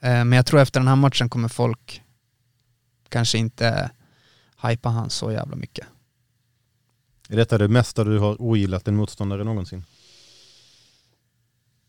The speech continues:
Speaker 1: Alltså, jag ska inte säga sådär att jag ogillar han så mycket heller. Eh,
Speaker 2: Eller kanske
Speaker 1: jag, jag har bara en, jag har bara en jä-
Speaker 2: rivalitet. Är detta den största rivaliteten,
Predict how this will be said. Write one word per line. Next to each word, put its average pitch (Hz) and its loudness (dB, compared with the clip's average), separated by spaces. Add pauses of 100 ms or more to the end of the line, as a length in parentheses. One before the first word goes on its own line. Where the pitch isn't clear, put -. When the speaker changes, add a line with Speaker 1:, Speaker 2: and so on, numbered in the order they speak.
(1900)
Speaker 1:
Alltså, 143 0
jag 147 2
ska - 2
inte 160 2
säga 180 6
sådär 160 2
att 147 -4
jag 143 2
ogillar 156 6
han 131 2
så - -2
mycket 123 2
heller. 127 4 (160)
Eh, 113 -2 (500)
Speaker 2:
Eller 120 2
kanske 131 6
Speaker 1:
jag, 127 8
jag 170 8
har 185 6
bara 185 8
en, 180 6
jag 165 8
har 170 8
bara 170 6
en 151 10
jä- 143 8
Speaker 2:
rivalitet. 147 6
Är 120 2
detta 123 4
den 117 4
största 123 2
rivaliteten, 110 2